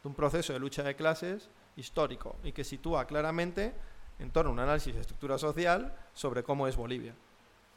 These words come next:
Y para situar primero el elemento, ¿no? Eh, si se decían que Colombia era la propiedad de la tierra, pues el elemento de la plurinacionalidad como el elemento central, ¿no? de lo que es cualquier proyecto de transformación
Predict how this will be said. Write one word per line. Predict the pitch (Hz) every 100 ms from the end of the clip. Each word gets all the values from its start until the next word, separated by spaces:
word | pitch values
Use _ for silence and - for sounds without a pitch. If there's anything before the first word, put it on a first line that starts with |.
| - - - - -
Y | 143
para | 147
situar | 127 135 147 151
primero | 170 170 175 180 202 160
el | 135
elemento, | 127 127 143 147 170 208 - - - - -
¿no? | 139 156 254
Eh, | 156 120
si | 131
se | 123
decían | 123 156 151
que | 143
Colombia | 151 151 156
era | 147
la | 147
propiedad | 147 147
de | 143
la | 135
tierra, | 156 170 190
pues | 160
el | 139
elemento | 127 127 135
de | 143
la |
plurinacionalidad | 143 139 131 127 131 127 135
como | 143 127
el |
elemento | 123 123 -
central, | 143 143 131 135 139 185 - - - - - - -
¿no? | 139 139 -
de | - 131
lo | 127
que | 131 123 143
es | - - - - - - -
cualquier | 147 139 190
proyecto | 180 147 147
de | 143
transformación | 127 123 127 120 - 135 131